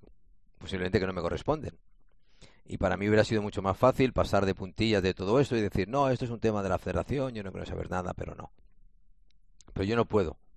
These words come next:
No puedo. Y si algún oyente le sabe mal, prefiero perder oyentes o perder viewers de Twitch si están en contra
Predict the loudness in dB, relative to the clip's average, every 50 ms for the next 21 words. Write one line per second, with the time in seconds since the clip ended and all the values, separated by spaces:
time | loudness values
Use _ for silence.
0 | -20 -20 -20 -20 -20 -20 -20 -20 -20 -20 -20 -20 -20 -20 -20 -20 -20 -20 -20 -20
1 | -20 -20 -20 -20 -14 -4 -2 -2 -2 0 -2 -4 -4 -8 -16 -20 -20 -20 -20 -20
2 | -20 -20 -20 -20 -20 -20 -20 -18 -8 -4 -4 -2 0 2 4 4 4 6 6 4
3 | 4 4 2 2 4 4 6 8 6 6 4 4 6 8 8 8 8 6 4 0
4 | -6 -20 -20 -20 -20 -20 -20 -20 -20 -20 -20 -10 -4 -2 0 2 4 4 4 4
5 | 6 6 6 6 6 4 -2 -10 _ -20 -20 -20 -20 -20 -20 -20 -20 -20 -20 -20
6 | -20 -20 -20 -20 -20 -20 -20 -20 -20 -20 -20 -20 -20 -10 -2 0 0 2 2 4
7 | 4 4 6 6 6 8 8 6 6 6 4 4 2 2 0 -2 -2 -2 -4 -12
8 | -18 -18 -16 -10 -6 0 0 2 6 6 4 4 6 4 2 4 4 2 0 0
9 | -2 -6 -6 -4 -4 -2 0 0 -2 -2 -2 -6 -18 -18 -18 -20 -20 -20 -20 -20
10 | -20 -20 -20 -20 -20 -20 -18 -12 -4 0 0 0 2 2 2 2 2 -2 0 0
11 | -2 0 2 2 2 2 2 0